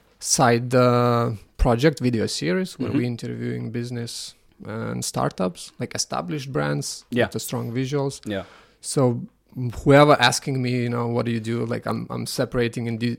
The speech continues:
Speaker 1: the, these two
Speaker 2: These two,
Speaker 1: parts
Speaker 2: these
Speaker 1: right
Speaker 2: two
Speaker 1: now.
Speaker 2: parts,
Speaker 1: Yeah.
Speaker 2: yeah.
Speaker 1: So, yeah, that's what I'm doing.
Speaker 2: Uh, awesome, man. Awesome. Um, and so I, um, uh, when we spoke last time, you said something that was really interesting about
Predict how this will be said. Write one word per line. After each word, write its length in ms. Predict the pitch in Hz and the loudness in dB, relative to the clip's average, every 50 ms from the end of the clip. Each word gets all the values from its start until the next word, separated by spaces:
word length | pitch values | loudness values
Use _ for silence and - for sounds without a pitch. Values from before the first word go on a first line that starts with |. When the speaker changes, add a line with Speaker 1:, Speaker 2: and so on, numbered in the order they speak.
| - - | -4 -4
Speaker 1:
the, 140 | 123 120 | -4 -4
these 300 | 120 131 127 131 127 120 | -2 2 2 4 4 2
two 120 | 139 123 135 | 2 2 4
Speaker 2:
These 120 | 131 117 - | 4 4 6
two, 80 | 147 | 6
Speaker 1:
parts 220 | 120 117 117 113 117 | 6 8 6 4 4
Speaker 2:
these 60 | 117 | 2
Speaker 1:
right 200 | 135 120 117 113 | 2 2 4 2
Speaker 2:
two 80 | 131 | 2
Speaker 1:
now. 100 | 123 117 | 2 2
Speaker 2:
parts, 140 | 113 113 110 | 2 2 2
Speaker 1:
Yeah. 80 | 113 110 | 2 2
Speaker 2:
yeah. 100 | 107 107 | 2 0
Speaker 1:
So, 320 | - - 120 113 113 131 - - - - - - | 0 -2 -4 -6 -6 -6 -10 -14 -20 -20 -8 -4
yeah, 140 | 156 170 175 | 0 0 2
that's 220 | 185 180 170 - | 2 2 2 2
what 100 | 175 165 | 0 2
I'm 200 | 170 165 165 165 | 2 2 2 2
doing. 200 | 160 151 127 107 - _ _ _ - | 0 0 -2 -4 -8 _ _ _ -8
Speaker 2:
Uh, 120 | - 117 113 - 127 | -6 -6 -2 2 2
awesome, 280 | 143 139 - 131 110 101 | 2 2 2 0 -4 -4
man. 160 | 92 90 - | -4 -4 -2
Awesome. 340 | 117 110 - - 104 101 98 - | -2 -2 -2 -4 -8 -8 -6 -4
Um, 440 | 123 110 110 110 110 110 110 110 113 - - | -2 0 2 2 2 2 0 -2 -2 -2 -2
and 280 | 117 117 123 123 123 120 | 0 2 2 2 2 0
so 340 | - - 143 143 139 139 | 0 0 2 2 4 2
I, 500 | 131 - 135 143 160 175 190 196 185 175 | 2 0 0 0 0 0 0 -2 -2 -2
um, 400 | 151 139 127 123 120 113 113 107 - | 0 0 0 0 0 -2 -4 -6 -8
uh, 140 | 123 123 117 | -8 -4 -2
when 160 | 123 127 131 | 0 0 2
we 80 | 131 | 0
spoke 400 | 127 - - 156 165 165 - - | 0 -2 -2 -2 -2 -2 -2 -2
last 220 | 127 123 127 - - | -2 -2 -2 -4 -6
time, 200 | 120 113 107 107 | -8 -8 -6 -8
you 60 | 107 | -8
said 240 | - - 120 117 - | -8 -6 -8 -8 -6
something 300 | - 123 117 - 120 113 | -8 -10 -8 -8 -6 -6
that 120 | 110 104 | -6 -6
was 160 | 110 107 98 | -6 -8 -8
really 200 | 110 117 113 113 | -6 -6 -6 -6
interesting 440 | 110 107 - - - - - 104 - | -6 -8 -8 -12 -14 -12 -10 -10 -10
about 480 | 101 90 98 104 101 98 95 92 92 | -8 -6 -4 -4 -2 -2 -2 -4 -6